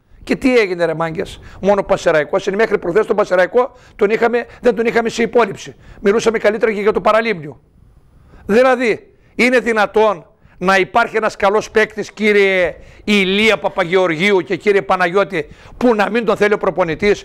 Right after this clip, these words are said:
ή να μην τον θέλει ο πρόεδρος; Χατζόπουλε, έπαιξες μπάλα, αγόρι μου, και πιστεύω κάποια πράγματα καταλαβαίνεις. Λοιπόν, τερματοφύλακας έπαιξε ο Κατσίκας. Σε λίγο, πιστεύω, θα είναι έτοιμος και ο,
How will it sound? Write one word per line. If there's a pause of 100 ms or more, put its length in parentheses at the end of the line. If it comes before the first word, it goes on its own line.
(140)
ή
να
μην
τον
θέλει
ο
πρόεδρος; (2500)
Χατζόπουλε,
έπαιξες
μπάλα,
αγόρι
μου,
και
πιστεύω
κάποια
πράγματα
καταλαβαίνεις. (340)
Λοιπόν, (680)
τερματοφύλακας (400)
έπαιξε (920)
ο (100)
Κατσίκας. (920)
Σε
λίγο,
πιστεύω,
θα
είναι
έτοιμος
και
ο,